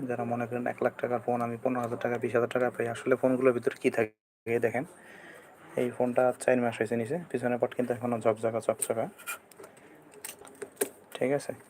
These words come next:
এই হচ্ছে সামনের পার্ট। এগুলো হয় কি রিফারবিশ ফোন। এটা কিন্তু আপনার, আহ, মাদার-,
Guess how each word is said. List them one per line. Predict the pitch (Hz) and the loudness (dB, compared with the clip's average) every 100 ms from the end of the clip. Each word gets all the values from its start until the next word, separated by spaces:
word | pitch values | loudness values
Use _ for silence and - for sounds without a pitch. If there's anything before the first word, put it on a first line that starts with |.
| - - | -14 -10
এই | |
হচ্ছে | 123 - 123 | -8 -8 -2
সামনের | 117 110 104 | 0 0 2
পার্ট। | 104 - - - 127 | 0 0 -8 0 4
এগুলো | 127 127 | 6 6
হয় | 135 | 6
কি | 160 | 4
রিফারবিশ | 135 127 113 110 - | 4 4 2 -2 -2
ফোন। | 113 110 - - | -2 -2 -8 -2
এটা | 131 131 | 2 2
কিন্তু | 131 131 127 | 4 2 2
আপনার, | 131 156 - - - - - - - - | 2 0 -2 -20 -20 -20 -20 -20 -10 -2
আহ, | 120 113 110 104 - - - 127 | 2 4 2 0 -8 -12 -2 2
মাদার-, | 120 127 123 127 | 6 6 6 2